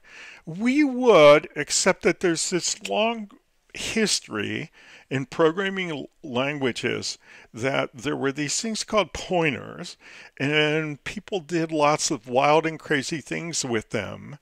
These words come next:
And so pointers kinda got discredited,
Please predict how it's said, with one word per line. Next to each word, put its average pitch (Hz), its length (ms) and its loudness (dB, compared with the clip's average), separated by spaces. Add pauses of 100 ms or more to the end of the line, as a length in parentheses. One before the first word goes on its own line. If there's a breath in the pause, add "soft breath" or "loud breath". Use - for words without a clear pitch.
(400 loud breath)
And 143 180 0
so 160 400 2 (100)
pointers 196 760 -4
kinda 151 260 -8
got - 360 -4
discredited, 127 1200 -4